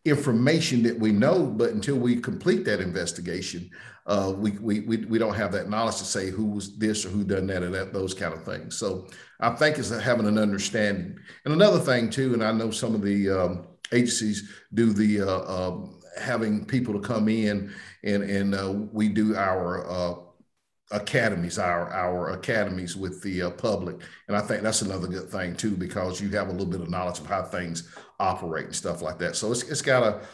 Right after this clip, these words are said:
a lot of different wheels, uh, to that, but we need to get the me-, message out, and we use our community leaders in dialogue,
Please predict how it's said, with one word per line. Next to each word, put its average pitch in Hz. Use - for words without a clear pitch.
a 110
lot 113
of 107
different 104
wheels, 104
uh, 87
to 123
that, 82
but 98
we 95
need 98
to 85
get 110
the 113
me-, 110
message 113
out, 87
and 98
we 101
use 92
our 87
community 90
leaders 85
in 82
dialogue, 82